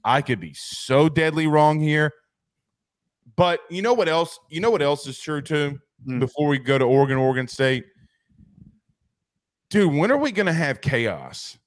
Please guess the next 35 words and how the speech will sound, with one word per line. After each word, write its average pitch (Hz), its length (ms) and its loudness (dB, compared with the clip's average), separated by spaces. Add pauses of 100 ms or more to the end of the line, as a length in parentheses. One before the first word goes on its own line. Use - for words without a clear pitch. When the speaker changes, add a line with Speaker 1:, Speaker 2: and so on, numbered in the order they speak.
(1600)
Speaker 2:
What 139 120 -6
do 131 60 0
you 123 80 2
Speaker 1:
Like, 131 80 0
Speaker 2:
mean? 110 260 -6 (140)
Like, 123 120 2
when 135 120 4
are 131 80 2
we 131 80 0
gonna 127 140 2
have 123 140 2
a 120 40 0
Speaker 1:
in 110 60 -2
Speaker 2:
game 120 260 0
that 120 80 4
really 120 140 0
Speaker 1:
college 120 180 2
foot- 113 80 -6
Speaker 2:
disrupts? - 600 -2 (500)
Speaker 1:
Yeah, 190 300 0
like, 156 240 0
really 214 460 4
disrupts 185 680 0
the 147 120 0
flow 139 360 6
of 117 100 0
things. 82 560 -10 (1120)
Because 185 380 0
we 214 140 0
have 269 120 4
not 233 240 2
had 175 280 -2
that 127 200 0
this 107 240 -4
year. 85 340 -6